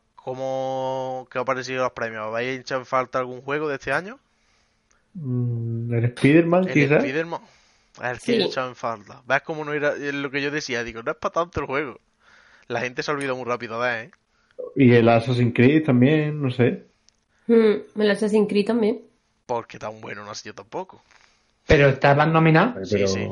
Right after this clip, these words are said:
Speaker 2: sí.
Speaker 1: Sí, sí, yo voté y estaban allí. Me parece que uno de las categorías, no me acuerdo cuál, yo voté al Spider-Man. No me acuerdo
Speaker 4: ¿Y
Speaker 1: cuál.
Speaker 4: ha votado suficiente gente?
Speaker 1: Pff, tío,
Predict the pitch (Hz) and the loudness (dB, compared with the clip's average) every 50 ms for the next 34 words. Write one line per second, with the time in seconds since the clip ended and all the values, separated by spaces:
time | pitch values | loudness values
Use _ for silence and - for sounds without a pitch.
0 | 101 - 123 - _ _ _ _ - - - 104 98 92 95 101 104 117 123 123 | -8 -8 -10 -12 _ _ _ _ -10 -4 -2 0 2 4 4 4 4 4 2 0
1 | - - - - 101 - - 110 113 110 113 113 113 117 - 120 117 120 127 120 | -4 -10 -20 -18 -16 -14 -14 -12 -12 -12 -10 -10 -10 -10 -8 -8 -6 -6 -6 -8
2 | - 120 107 110 110 110 110 107 113 120 123 120 117 101 - 104 101 98 - - | -8 -8 -8 -8 -8 -10 -10 -10 -12 -14 -14 -14 -16 -14 -12 -12 -12 -12 -12 -12
3 | 123 117 - 123 120 117 117 113 113 110 110 113 117 117 117 120 120 123 120 - | -12 -12 -10 -10 -8 -8 -8 -10 -10 -12 -14 -16 -16 -12 -8 -4 -2 -2 -2 -2
4 | - 120 - 117 117 110 110 117 120 127 131 135 123 120 117 113 113 117 117 113 | -4 -6 -6 -6 -6 -6 -8 -8 -10 -10 -10 -12 -14 -16 -14 -12 -10 -10 -10 -10
5 | 107 110 113 - 170 165 147 127 117 117 113 110 113 117 120 120 117 117 113 110 | -10 -12 -12 -14 -16 -20 _ _ -20 -18 -16 -14 -14 -10 -8 -8 -6 -6 -6 -6
6 | 110 113 110 107 107 107 107 107 _ - - 110 107 98 98 95 _ _ _ _ | -4 -4 -4 -6 -6 -10 -12 -14 _ -16 -14 -14 -14 -14 -16 -20 _ _ _ _
7 | _ _ _ _ _ - 101 110 107 113 110 - - - - - 139 139 135 139 | _ _ _ _ _ -20 -18 -16 -14 -12 -14 -14 -14 -8 -2 2 4 4 4 6
8 | 147 151 143 156 151 143 165 143 147 135 147 147 143 131 147 143 147 160 - - | 4 4 4 4 2 2 2 0 0 2 2 2 4 4 4 4 2 0 -2 -2
9 | 240 247 - - _ _ _ _ _ _ _ _ _ _ _ _ - - - - | -2 -2 -4 -10 _ _ _ _ _ _ _ _ _ _ _ _ -20 -18 -18 -18
10 | - - _ - - 104 101 101 _ | -18 -20 _ -20 -18 -18 -18 -18 _